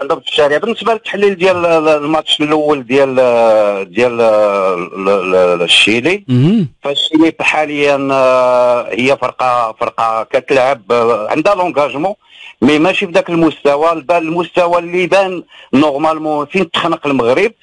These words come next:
Speaker 2: مهم.
Speaker 1: هي البارح مع الباراغواي، حيت
Speaker 2: مهم.
Speaker 1: الباراغواي راه ديجا، آه، الب-، واخا لعبات مع البرازيل و، آه، راه ضربات المغرب أربعة زيرو.
Speaker 2: مهم.
Speaker 1: في ال-، في الاقصائيات ديال كاس
Speaker 2: مهم.
Speaker 1: العالم.
Speaker 2: آه.
Speaker 1: بس لو بلون تاكتيك،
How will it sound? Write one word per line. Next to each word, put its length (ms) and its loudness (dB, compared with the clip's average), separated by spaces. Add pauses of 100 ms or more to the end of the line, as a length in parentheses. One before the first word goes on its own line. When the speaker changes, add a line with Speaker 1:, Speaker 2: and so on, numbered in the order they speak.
Speaker 2:
مهم. 200 -2
Speaker 1:
هي 160 0
البارح 460 0
مع 100 0
الباراغواي، 580 -2
حيت 140 -6
Speaker 2:
مهم. 80 -6
Speaker 1:
الباراغواي 540 -2
راه 120 0
ديجا، 460 0 (640)
آه، 400 2
الب-، 260 -4
واخا 340 -2
لعبات 360 -2
مع 140 0
البرازيل 640 0
و، 360 2
آه، 280 2
راه 120 0
ضربات 360 -2
المغرب 540 -2
أربعة 280 -2
زيرو. 340 0
Speaker 2:
مهم. 420 0 (880)
Speaker 1:
في 60 0
ال-، 560 2
في 80 -12
الاقصائيات 520 -2
ديال 280 0
كاس 120 -4
Speaker 2:
مهم. 80 -6
Speaker 1:
العالم. 320 -2
Speaker 2:
آه. 340 -2 (360)
Speaker 1:
بس 200 2
لو 180 2
بلون 280 -2
تاكتيك، 440 -4